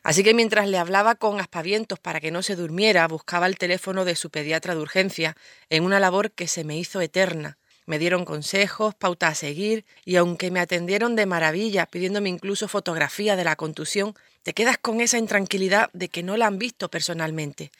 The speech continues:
Y por la noche, ponte a coser mascarillas para los niños por si acaso tuviéramos que salir corriendo al hospital. Creemos que con tener leche, papel higiénico y plastilina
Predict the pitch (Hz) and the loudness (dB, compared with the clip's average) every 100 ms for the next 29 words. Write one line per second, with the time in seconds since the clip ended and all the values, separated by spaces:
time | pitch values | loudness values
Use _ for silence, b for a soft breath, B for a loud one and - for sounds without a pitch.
0 | b 160 160 156 147 170 - 214 202 b | b -4 0 2 4 2 0 -2 -4 b
1 | b b 180 180 175 165 180 180 165 160 | b b -2 0 0 0 -2 -2 -2 -4
2 | 165 175 165 170 151 147 151 185 214 - | -2 -2 -2 -2 -2 -4 -6 -4 -4 -6
3 | 160 151 156 160 156 170 165 175 170 151 | -6 -6 -4 -4 -4 -6 -4 -2 -2 -4
4 | 156 - 156 165 156 156 160 151 151 - | -4 -4 -4 -4 -4 -4 -2 -2 -2 -6
5 | - 147 - - 175 175 196 220 - 165 | -6 -6 -6 -6 0 2 2 0 -2 -4
6 | 151 147 156 175 180 160 190 - 269 - | -4 -2 2 2 2 2 2 0 -2 -6
7 | 151 160 160 - 175 170 - 147 147 160 | -2 -2 -2 0 -2 -2 -4 -6 -2 0
8 | 156 165 165 226 269 | 0 -2 -4 -2 -4